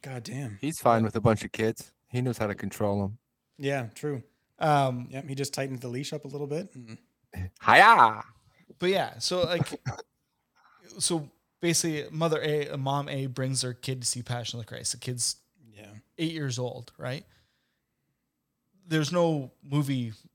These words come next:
Speaker 3: rating on it, so they're like, "Oh yeah, great." Kid goes to Sunday school, we can take him. Kid comes out traumatized 'cause they saw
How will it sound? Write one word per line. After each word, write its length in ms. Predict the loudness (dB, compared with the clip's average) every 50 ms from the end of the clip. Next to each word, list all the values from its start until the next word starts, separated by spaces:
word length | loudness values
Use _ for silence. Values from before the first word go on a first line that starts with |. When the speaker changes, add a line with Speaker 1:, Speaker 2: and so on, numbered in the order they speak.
| _ -12
Speaker 3:
rating 320 | -6 -2 -2 -2 -2 -4 -8
on 200 | -10 -12 -12 -14
it, 100 | -16 -18 _ _
so 240 | -8 -4 -4 -4 -2
they're 120 | -2 -4
like, 160 | -6 -6 -6 -6
"Oh 280 | -6 -6 -6 -8 -12 _ -20 _ -6
yeah, 260 | -2 -2 -2 -2 -2 -8 -14 -18 _ _ _
great." 260 | -12 -12 -12 -12 -12 -16 _ -20 -20 -20 _ _ _ _
Kid 160 | -8 -8 -6 -4
goes 180 | -4 -4 -2
to 60 | -2
Sunday 300 | 0 0 0 0 -2 -4 -6
school, 400 | -8 -6 -6 -8 -8 -8 -12 _ _
we 140 | _ _ _
can 80 | -18 -14
take 220 | -10 -10 -10 -10 -12
him. 180 | -16 -20 -20 _ _ _ _ _ _ _ _ _ _ _ _ _ _ _ _ _ _ _ -10
Kid 200 | -2 0 0 0
comes 240 | 0 -2 -2 -2 -2
out 120 | -4 -4
traumatized 680 | -2 0 2 2 2 2 0 -2 -2 -2 -2 -2 -4 -4
'cause 220 | -4 -6 -6 -4
they 120 | -4 -4
saw 480 | -2 -2 0 -2 -2 -2 -4 -4 -6 -8